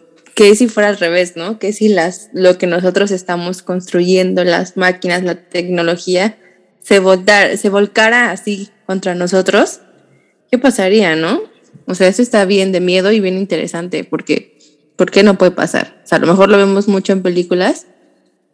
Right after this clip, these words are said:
pero cada vez estamos más dominados por la tecnología y somos más dependientes. ¿Por qué no podría pasar?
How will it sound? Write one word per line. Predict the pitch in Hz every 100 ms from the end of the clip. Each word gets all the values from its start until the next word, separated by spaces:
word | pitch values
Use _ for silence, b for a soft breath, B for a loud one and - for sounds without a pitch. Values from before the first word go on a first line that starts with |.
| _ _ -
pero | 202 190 185 185 185
cada | 185 320 381
vez | 381
estamos | 381 359 359 349
más | 349 339
dominados | 349 302 269 294
por | 277
la | 247 220
tecnología | 202 202 196 190 202 240
y |
somos | 254 269 285 269
más | 262
dependientes. | 269 262 190 196 214 185
¿Por | 180 - 196
qué | -
no | 262
podría | 294 180 180
pasar? | 196 202 175